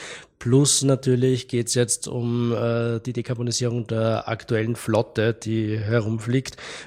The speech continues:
Und da spielen sogenannte ähm, Sustainable, ähm, Jet Fuels, saf, eine große Rolle, ja. Ähm, nächster, äh, Bereich ist der Schwerverkehr.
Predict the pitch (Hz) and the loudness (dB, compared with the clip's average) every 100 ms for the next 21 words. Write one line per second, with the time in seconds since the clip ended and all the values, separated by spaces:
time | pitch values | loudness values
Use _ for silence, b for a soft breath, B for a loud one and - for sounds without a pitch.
0 | B 117 110 110 101 107 113 113 - - | B -4 0 4 4 6 4 2 -2 -6
1 | 110 107 110 110 107 - - 123 113 107 | -4 -2 -2 -2 -6 -10 -8 -4 -2 -4
2 | 104 110 107 104 - - - - 110 107 | -2 -2 0 -2 -6 -16 -12 -6 -4 -2
3 | 107 - 120 123 - - - - 113 113 | -4 -4 -6 -8 -12 -20 -12 -6 -4 -2
4 | 107 113 113 113 113 110 113 - _ - | -2 -2 -2 0 2 2 0 -4 _ -8
5 | 113 110 107 107 - - _ _ _ _ | -2 -2 -2 -4 -8 -20 _ _ _ _
6 | _ - 123 - 131 147 151 - - _ | _ -4 -2 0 0 0 0 -4 -6 _
7 | _ _ _ - - 113 120 - - - | _ _ _ -6 -2 0 -2 -8 -14 -4
8 | 120 110 113 - 113 107 110 101 113 - | -2 0 0 0 0 0 0 0 -2 -4
9 | - B B B B 127 139 143 147 147 | -14 B B B B 4 6 8 6 4
10 | 131 - _ _ _ _ - 135 156 - | 0 -10 _ _ _ _ 2 6 6 8
11 | 160 147 143 - 135 - - - 143 110 | 10 10 10 6 2 -2 -4 4 6 8
12 | 127 151 139 - - 110 113 143 139 127 | 6 4 0 0 -2 4 6 8 6 2
13 | - 113 101 98 104 | -2 -4 -6 -4 -6